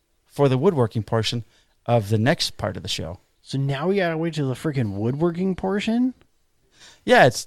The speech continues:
Speaker 1: it's just, it's related to that. So, you
Speaker 2: I
Speaker 1: know,
Speaker 2: think you should
Speaker 1: come
Speaker 2: just
Speaker 1: back and listen.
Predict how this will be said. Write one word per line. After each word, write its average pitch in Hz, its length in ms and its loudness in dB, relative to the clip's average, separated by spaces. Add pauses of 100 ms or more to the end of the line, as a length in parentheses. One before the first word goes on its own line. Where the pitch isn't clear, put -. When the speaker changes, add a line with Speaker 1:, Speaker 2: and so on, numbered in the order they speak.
(140)
Speaker 1:
it's - 220 -6
just, 156 200 -2
it's 147 240 -2
related 143 400 4
to 107 80 -2
that. 78 220 -12 (1400)
So, 113 180 -2
you 117 120 -4
Speaker 2:
I - 20 -6
Speaker 1:
know, 113 160 -4
Speaker 2:
think - 220 -10
you - 100 -20
should - 200 -18
Speaker 1:
come 139 140 6
Speaker 2:
just 127 40 -2
Speaker 1:
back 160 220 10
and 185 100 4
listen. 127 380 2